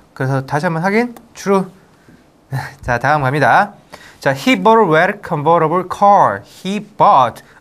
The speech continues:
a red convertible car. 이렇게 나오네요. 자, 품사. 이거 뭐예요? 품사 뭐예요, 이거? 오케이, 앞에 똑같죠?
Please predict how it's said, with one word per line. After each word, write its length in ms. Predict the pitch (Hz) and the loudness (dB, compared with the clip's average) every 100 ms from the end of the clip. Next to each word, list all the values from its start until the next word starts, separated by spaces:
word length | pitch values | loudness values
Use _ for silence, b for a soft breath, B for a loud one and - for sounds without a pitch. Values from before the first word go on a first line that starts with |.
| - | -10
a 60 | |
red 380 | 117 117 139 185 - | -4 0 0 -2 -10
convertible 640 | - 127 120 110 139 180 | -14 -4 -4 -2 -6 -8
car. 400 | - - 175 170 | -14 -6 -2 -2
이렇게 160 | 123 - | -2 -10
나오네요. 420 | 120 117 135 120 104 B B B B | -10 -6 -4 -6 -8 B B B B
자, 240 | 196 196 | -2 -2
품사. 680 | - 262 262 262 247 240 208 | -2 -4 -4 -4 0 2 0
이거 100 | 165 | -2
뭐예요? 220 | 165 170 - | -4 -6 -6
품사 400 | 233 233 226 208 | -6 -6 -4 -4
뭐예요, 360 | 160 156 165 131 | -2 -2 -2 -2
이거? 200 | 131 135 - _ _ | -4 -8 -14 _ _
오케이, 320 | 104 - 139 | -16 -8 -4
앞에 240 | - 151 175 | -4 -4 -8
똑같죠? 580 | 208 220 220 190 196 | -6 -8 -6 -6 -6